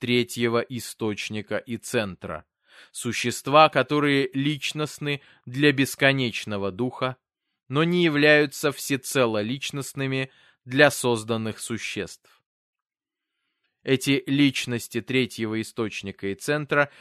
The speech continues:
не есть часть контура личности Отца. Личности первоисточника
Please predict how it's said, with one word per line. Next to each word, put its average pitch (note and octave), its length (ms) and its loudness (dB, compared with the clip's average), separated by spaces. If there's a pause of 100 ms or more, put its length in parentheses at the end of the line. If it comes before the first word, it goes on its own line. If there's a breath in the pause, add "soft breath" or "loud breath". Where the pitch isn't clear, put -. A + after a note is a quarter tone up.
(140 soft breath)
не E3+ 200 2
есть F#3 480 4
часть - 420 2
контура B2 580 0
личности B2 600 -4
Отца. - 600 -2 (1120)
Личности C3 640 0
первоисточника A#2+ 1160 0